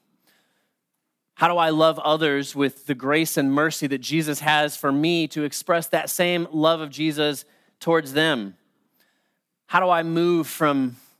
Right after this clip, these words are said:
from head knowledge about God to a, a heart-changing knowledge of the one true God? How do I move from an academic set of theological facts to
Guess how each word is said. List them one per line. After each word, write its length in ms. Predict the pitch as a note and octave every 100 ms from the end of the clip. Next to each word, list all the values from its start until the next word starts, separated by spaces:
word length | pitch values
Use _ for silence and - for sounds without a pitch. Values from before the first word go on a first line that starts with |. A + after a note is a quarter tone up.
| _ _ _ -
from 180 | D3+
head 400 | C3+ - A#3+ A3
knowledge 400 | F#3 E3 F3+ E3
about 440 | D3 B2+ D#3 F3+ D#3
God 340 | C3 B2 C3
to 180 | - D3
a, 180 | C#3 B2+ _ -
a 140 | D3+
heart-changing 1160 | C#3 - G#3 G3+ - G3 G#3+ A3+ D#3 D3+ C#3+ D#3+
knowledge 580 | D3 C#3 C3+ B2+ B2+ B2
of 300 | C3 C3+ C3
the 80 | C3
one 360 | C3 D3 D3 C#3
true 480 | - D3 C#3+ C3+ - _ _
God? 320 | - C#3+ C3+ B2+
How 140 | D#3+
do 100 | F#3
I 140 | F3
move 280 | E3 E3 E3+
from 220 | - D3+
an 280 | D#3 D#3 D3
academic 760 | D3 D3 D#3+ D#3 D#3 E3+ D#3+ -
set 280 | - F3 D#3
of 120 | C#3
theological 640 | - E3 D#3 D3 C#3+ C#3
facts 480 | - F3+ D#3 C#3+ -
to 240 | E3 D3+